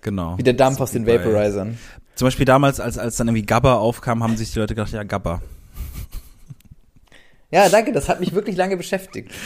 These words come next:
Speaker 1: Oder, oder Schranz. <laughs> Schranz. Nee, ähm, äh, ja, das, das war, das war immer die Musik, die ich genutzt hab, aber, ähm, Stille ist super.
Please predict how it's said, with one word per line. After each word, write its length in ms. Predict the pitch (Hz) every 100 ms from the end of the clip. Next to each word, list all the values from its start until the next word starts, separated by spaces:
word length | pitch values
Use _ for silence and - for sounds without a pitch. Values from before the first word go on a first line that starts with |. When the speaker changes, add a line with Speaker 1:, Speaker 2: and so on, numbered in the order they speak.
| 226
Speaker 1:
Oder, 300 | 160 165 147 -
oder 240 | - 131 123
Schranz. 580 | - 120 104 110 - - -
<laughs> 80 | 262
Schranz. 800 | - - 117 90 101 - - 117 120 - - - - _ _ - - - _ - - - - - - - - _ _ - - - - - - -
Nee, 260 | 110 107 104 143 -
ähm, 600 | 120 123 120 120 120 127 - - - -
äh, 400 | 117 117 117 113 -
ja, 260 | 110 98 101
das, 400 | 90 113 - -
das 280 | 110 -
war, 360 | 113 107 107 107 - -
das 180 | - 104
war 80 | 110
immer 140 | 110
die 80 | 104
Musik, 220 | 107 104
die 60 | 113
ich 100 | -
genutzt 360 | 135 127 - -
hab, 220 | 135 -
aber, 540 | 110 110 104 107 107 87
ähm, 420 | 101 101 98 101 - _ - -
Stille 280 | - 175
ist 160 | 80 -
super. 300 | - - 71